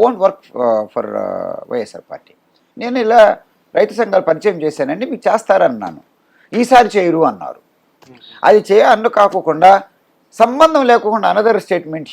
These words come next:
used was "రెడ్డిస్ చేస్తారు" అన్నారు. So that kind of, uh, the attitude, the communal attitude ఒక పొలిటీషియన్‌కు ఉండకూడదు. ఒకటి,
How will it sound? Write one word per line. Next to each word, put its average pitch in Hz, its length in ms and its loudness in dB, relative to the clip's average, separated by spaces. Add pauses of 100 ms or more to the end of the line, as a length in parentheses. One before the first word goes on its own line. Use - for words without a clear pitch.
(140)
used 135 480 -6
was 226 220 6 (360)
"రెడ్డిస్ 214 680 -2
చేస్తారు" 107 560 -6
అన్నారు. 80 340 -14 (680)
So 202 160 4 (100)
that - 220 -4 (160)
kind 220 200 -2
of, 196 180 4
uh, 143 500 2
the 123 240 -6 (220)
attitude, 151 500 -10 (260)
the 113 100 -12 (100)
communal 120 400 -6
attitude 110 540 -14 (320)
ఒక 110 180 -16
పొలిటీషియన్‌కు 135 560 -6
ఉండకూడదు. - 480 -20 (1400)
ఒకటి, 285 640 0